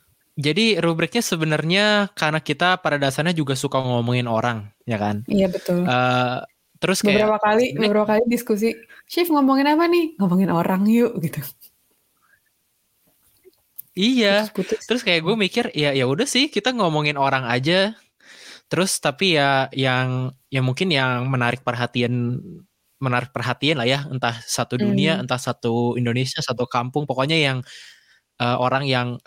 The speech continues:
Speaker 1: lumayan, eh, menjadi center of attention lah gitu.
Speaker 2: Hmm. Dan pantas gitu jadi center of attention.
Speaker 1: <laughs> Oh, itu, itu penting juga karena ada
Speaker 2: Tuh kan
Speaker 1: sesuatu yang
Speaker 2: ngomong
Speaker 1: dia
Speaker 2: udah nyisik, udah nyinyir.
Speaker 1: <laughs>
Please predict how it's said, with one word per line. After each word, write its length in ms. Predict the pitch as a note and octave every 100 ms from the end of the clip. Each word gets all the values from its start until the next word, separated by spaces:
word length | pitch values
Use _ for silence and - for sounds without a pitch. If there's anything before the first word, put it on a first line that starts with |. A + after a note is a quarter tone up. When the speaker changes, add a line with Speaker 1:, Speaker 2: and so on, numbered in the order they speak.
| B2
Speaker 1:
lumayan, 880 | B2 A#2+ A#2+ A#2 A#2 A#2+ A#2+ A#2 A#2
eh, 200 | A#2 A2+
menjadi 380 | A#2 A#2 A#2 A#2
center 400 | A2+ B2+ A#2+ A#2+ B2
of 120 | A2
attention 440 | C3 - B2 B2 D#3+
lah 120 | D3 - -
gitu. 200 | G#3 - _ _ - - -
Speaker 2:
Hmm. 400 | G#3 G#3 G3+ G3 -
Dan 240 | G3+ G#3 -
pantas 360 | A3+ A3 C4+
gitu 240 | - G3 F3+
jadi 200 | F3 F3+
center 280 | F#3 F3 F#3
of 80 | E3+
attention. 600 | B3 - G3 G3 - G3+ - - - - _ -
Speaker 1:
<laughs> 1040 | G3+ E3 E3+ G3+ - G3+ - A3 D#3+ G3+ E3+ - -
Oh, 380 | G3+ C4 C#4+ C#4
itu, 220 | A#3 A3+ A3 G#3
itu 120 | G3+ G3
penting 300 | F#3 F3 E3+
juga 400 | F3 D#3+ C#3+ C3 D3
karena 480 | - D3 E3 F#3 D#3
ada 160 | D3+ D#3
Speaker 2:
Tuh 160 | A3+
kan 160 | C4+ C#4
Speaker 1:
sesuatu 160 | C4+ A#3+
yang 240 | A3+ A3+
Speaker 2:
ngomong 40 |
Speaker 1:
dia 80 | C4+ C4
Speaker 2:
udah 120 | A3+
nyisik, 380 | G#3+ A3 - A3+
udah 240 | - G3 G3+
nyinyir. 380 | G3+ G3+ G3 G3
Speaker 1:
<laughs> 920 | F#3+ G#3 - B4 - B4+ A4+ - A4+